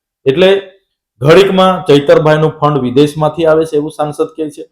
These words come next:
ઘડીકમાં ભાજપના દર્શનાબેન દેશમુખ જે ધારાસભ્ય છે,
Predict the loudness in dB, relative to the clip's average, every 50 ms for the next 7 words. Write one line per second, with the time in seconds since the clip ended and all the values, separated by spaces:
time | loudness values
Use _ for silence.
0 | _ _ _ _ _ -2 2 2 2 2 2 0 -2 -2 -2 -2 -2 0 0 0
1 | 0 0 0 0 2 0 0 0 -2 -2 -2 0 0 0 0 2 0 0 0 -2
2 | -8 -6 -4 -4 -2 0 0 2 2 2 0 0 -2 -2 -4 -4 -4 -8